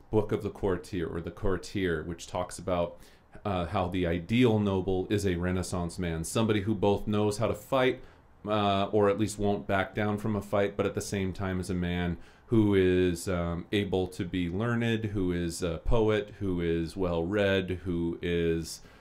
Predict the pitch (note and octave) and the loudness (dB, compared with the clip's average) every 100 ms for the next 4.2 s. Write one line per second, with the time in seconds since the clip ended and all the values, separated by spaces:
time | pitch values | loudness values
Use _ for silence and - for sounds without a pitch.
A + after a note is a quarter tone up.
0 | - - E2 F2+ F2+ F#2 F2 - A#2+ G#2+ | -12 -6 -4 0 0 0 -4 -2 0 0
1 | - - F#2+ F#2 F2+ F2+ F2 E2+ E2 G2+ | 0 -2 0 0 -2 -2 -2 -2 -2 0
2 | G2+ G#2 - F#2 - F#2 - G2+ F#2 F2+ | 0 -2 -2 -2 0 0 -2 -4 -2 -2
3 | F2+ - - - - - - F2 F2 E2+ | -2 -6 -14 -20 -20 -20 -8 -4 -2 0
4 | E2 E2 | -2 -4